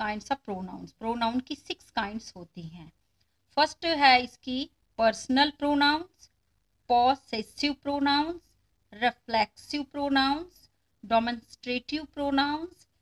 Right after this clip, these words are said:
interrogative pronouns, relative pronouns।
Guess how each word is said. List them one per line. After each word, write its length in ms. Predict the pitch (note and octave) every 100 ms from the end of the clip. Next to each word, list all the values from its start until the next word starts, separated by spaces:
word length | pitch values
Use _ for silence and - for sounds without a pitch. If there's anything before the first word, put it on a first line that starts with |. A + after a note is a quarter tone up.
| _ _ C4
interrogative 800 | B3+ B3+ A#3 B3 A#3 - C4+ C4+
pronouns, 680 | C#4+ C#4 C#4 C#4 C#4+ D#4+ _ _ _ _ _
relative 560 | G#3+ A3 A3+ G#3+ - D#4 - _
pronouns। 600 | F#3+ D#3 D#3 _ _